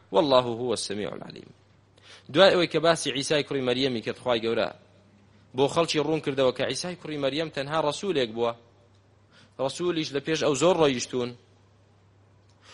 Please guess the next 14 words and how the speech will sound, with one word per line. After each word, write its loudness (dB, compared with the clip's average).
و 6
دایکیشی 2
ئافرەتێکی -2
ڕاست 8
بووە، 4
درۆی 4
نەکرد -2
و 0
بوهتانی 0
نەکرد -4
و -6
داوێن 2
پیسی -8
نەکردووە. -2